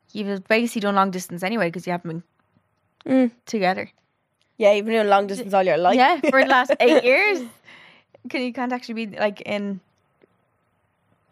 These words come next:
Speaker 1: in a relationship, but, uh, you have to go, you have to fly to him.
Speaker 2: You have
Speaker 1: No
Speaker 2: to
Speaker 1: one,
Speaker 2: go
Speaker 1: I
Speaker 2: and
Speaker 1: know.
Speaker 2: keep us updated.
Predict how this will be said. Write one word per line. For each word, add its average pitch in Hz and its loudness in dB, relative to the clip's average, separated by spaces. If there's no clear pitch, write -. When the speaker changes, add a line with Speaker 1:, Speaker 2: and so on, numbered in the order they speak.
Speaker 1:
in 220 -8
a 214 -6
relationship, 226 -8
but, 208 -8
uh, 208 -4
you 202 -8
have 202 -10
to 202 -8
go, 190 -2
you 202 -10
have 190 -6
to 190 -14
fly 180 -8
to 175 -14
him. 170 -16
Speaker 2:
You 226 -4
have 220 4
Speaker 1:
No 220 -2
Speaker 2:
to 220 -2
Speaker 1:
one, 214 -2
Speaker 2:
go 214 6
Speaker 1:
I 208 4
Speaker 2:
and 208 0
Speaker 1:
know. 214 -2
Speaker 2:
keep 202 -12
us 196 -16
updated. 202 -10